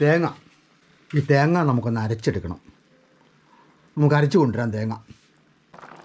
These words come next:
ഇനി നമുക്ക് ചേർക്കാനുള്ളത് മാങ്ങയാണ്. ഇത്രയുള്ളൊരു മാങ്ങയാട്ടോ നമ്മൾ ചെത്തി ചെറുതായിട്ട് അരിഞ്ഞു വെച്ചിരിക്കുന്നത്. ഈ കറിക്ക് ഒരുപാട് പുളി ചേർന്നാൽ കൊള്ളത്തില്ല. അതുകൊണ്ട് ഒരു മീഡിയം മാങ്ങ ഒരെണ്ണം നമ്മൾ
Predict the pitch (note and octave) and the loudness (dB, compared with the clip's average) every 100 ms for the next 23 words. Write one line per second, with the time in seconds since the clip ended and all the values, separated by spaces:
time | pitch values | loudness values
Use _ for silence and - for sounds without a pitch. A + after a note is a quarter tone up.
0 | - - E3+ F#3 E3 D#3+ D#3 D#3 E3 D#3 | -12 0 4 4 4 0 0 0 -2 2
1 | D3+ D3 C#3 C3+ B2+ D3 E3+ C3 D#2 - | 2 2 2 0 0 2 2 2 -2 -12
2 | - - - - - - D3 - B3+ B3 | -20 -20 -20 -20 -12 -6 -6 -2 2 4
3 | G3 F#3 E3+ D3+ C#3 D#3+ C#3+ B2 A#2+ A#2+ | 4 2 2 0 -2 0 -2 -2 -2 0
4 | B2 A#2 - - - - - - - C#3+ | 0 -2 -8 -20 -20 -20 -20 -20 0 2
5 | C#3 - F3+ D#3 - - - - D3+ C#3 | 2 0 0 0 -8 -20 -20 -2 2 2
6 | D3 D3 C#3+ B2+ C3+ D#3 B2 A#2+ A2 A2 | 2 2 0 -2 0 0 0 0 -2 -2
7 | G#2+ A2 - - - - - - - - | -4 -6 -10 -20 -20 -20 -20 -20 -20 -20
8 | - E3+ F3 G3+ G#3 F3+ - D#3 D#3 D#3 | -4 2 4 6 4 2 -2 0 0 2
9 | A3 F3+ - D3+ E3 F#3+ G#3+ A3 F3+ F3 | 2 2 0 0 2 2 2 2 0 0
10 | A3 G3+ F3 F3+ F3 D3+ D3 C#3+ C#3 - | 2 2 0 -2 -2 -2 -2 -2 -2 -6
11 | - - C#3 D3+ F3 E3+ F3 E3+ F3 E3 | -14 -8 0 2 2 2 2 2 4 2
12 | E3 D#3+ E3 E3 D#3 C#3 C3+ E3 - C#3+ | 0 2 2 2 2 0 -2 -4 -4 -2
13 | C3 C#3+ C#3 B2+ | 0 2 2 2